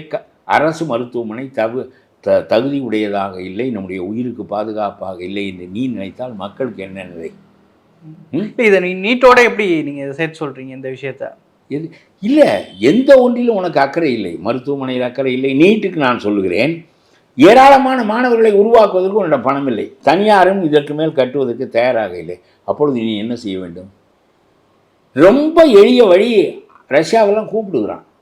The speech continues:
Speaker 1: சீனா கூப்பிடுகிறான், அனுப்பு. ஐந்து ஆண்டுகள் படித்து விட்டு வரட்டும். உன்னுடைய படிப்பை விட அது மட்டம் என்று சொல்லி நீ என்னை செருப்பாலடி ஏற்றுக்கொள்கிறேன் நான்.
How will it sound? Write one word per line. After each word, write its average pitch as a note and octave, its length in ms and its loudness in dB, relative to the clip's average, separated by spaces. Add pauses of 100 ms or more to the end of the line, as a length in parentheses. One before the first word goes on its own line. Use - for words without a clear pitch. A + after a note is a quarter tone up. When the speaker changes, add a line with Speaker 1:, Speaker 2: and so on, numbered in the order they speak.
(120)
Speaker 1:
சீனா A3 320 -2 (140)
கூப்பிடுகிறான், B2 500 -6 (100)
அனுப்பு. A3 340 0 (880)
ஐந்து F3+ 320 4
ஆண்டுகள் A#3+ 360 0
படித்து G3 260 -4
விட்டு E3 200 -4
வரட்டும். D#3+ 320 -6 (440)
உன்னுடைய G#3+ 540 4
படிப்பை A#3+ 380 6
விட A#3+ 140 6
அது A3 160 6
மட்டம் G3 340 2
என்று F3 180 -4
சொல்லி F#3+ 200 2
நீ D#3 100 2
என்னை B2+ 180 2
செருப்பாலடி C#3+ 540 2
ஏற்றுக்கொள்கிறேன் E2+ 520 -8
நான். - 140 -20